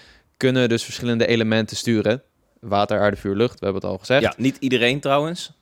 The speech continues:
Speaker 2: sommigen.
Speaker 1: Sommigen,
Speaker 2: Inderdaad.
Speaker 1: ja, ja. Dat is een belangrijk iets. Eh, bijvoorbeeld Sokka, een van de hoofdpersonen, hij kan niet sturen. Zit hij een beetje mee.
Speaker 2: Dat vindt hij niet leuk.
Speaker 1: Nee,
Speaker 2: <laughs>
Speaker 1: eh, maar dat is ook een beetje de, ehm,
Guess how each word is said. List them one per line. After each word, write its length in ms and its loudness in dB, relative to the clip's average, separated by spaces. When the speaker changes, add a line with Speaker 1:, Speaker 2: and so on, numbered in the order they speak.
Speaker 2:
sommigen. 500 -8
Speaker 1:
Sommigen, 460 2
Speaker 2:
Inderdaad. 260 0
Speaker 1:
ja, 160 0
ja. 60 -10
Dat 160 2
is 140 0
een 140 -2
belangrijk 380 0
iets. 280 -4
Eh, 140 -10
bijvoorbeeld 460 -4
Sokka, 560 0
een 180 -4
van 120 -10
de 60 -2
hoofdpersonen, 640 -2
hij 180 -2
kan 200 -4
niet 200 -8
sturen. 440 -2
Zit 300 0
hij 100 2
een 100 -2
beetje 280 0
mee. 260 0
Speaker 2:
Dat 100 -10
vindt 160 -2
hij 120 0
niet 120 0
leuk. 240 -4
Speaker 1:
Nee, 200 2
Speaker 2:
<laughs> 100 -6
Speaker 1:
eh, 380 2
maar 140 4
dat 140 4
is 100 -2
ook 160 4
een 80 0
beetje 320 2
de, 600 4
ehm, 500 0